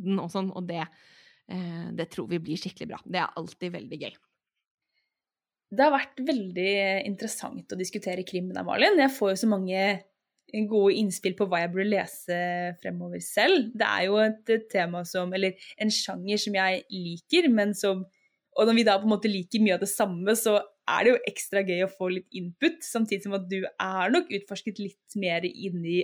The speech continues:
Speaker 2: andre typer krimsjangre enn meg.
Speaker 1: Ja, så jeg synes det var, ja, ja, dette var en veldig interessant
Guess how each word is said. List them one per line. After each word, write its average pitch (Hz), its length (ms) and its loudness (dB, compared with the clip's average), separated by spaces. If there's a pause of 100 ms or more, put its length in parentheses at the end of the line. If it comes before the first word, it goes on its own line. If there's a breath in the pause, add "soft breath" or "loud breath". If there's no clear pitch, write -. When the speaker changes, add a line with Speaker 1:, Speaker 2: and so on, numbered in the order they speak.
(160)
Speaker 2:
andre 190 240 -2
typer 180 240 -8
krimsjangre 185 480 -8
enn 190 80 -8
meg. 302 260 2 (680 soft breath)
Speaker 1:
Ja, 208 100 0
så 311 140 0
jeg 330 100 0
synes 294 140 -4
det 403 60 -2
var, 480 100 0 (100)
ja, 370 100 2 (200)
ja, 208 100 -4
dette 269 240 -6
var 202 140 0
en 302 80 -2
veldig 294 180 2
interessant 247 480 -2